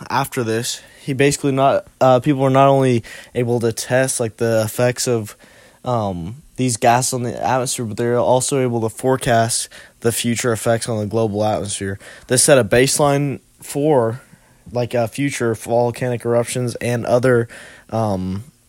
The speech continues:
greenhouse gases released by, like, factories and everything like that, and has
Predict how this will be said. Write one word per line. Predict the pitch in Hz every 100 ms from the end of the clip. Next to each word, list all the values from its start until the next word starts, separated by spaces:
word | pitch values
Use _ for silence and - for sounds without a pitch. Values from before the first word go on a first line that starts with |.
| - 107
greenhouse | 123 127 123 113 -
gases | 117 104 110 127 120 120
released | 113 117 120 -
by, | 110
like, | 107 104 -
factories | 120 117 - 117 110
and |
everything | 110 107 113
like | 104 101
that, | 110 113 - - - -
and | 120 123
has | 113 110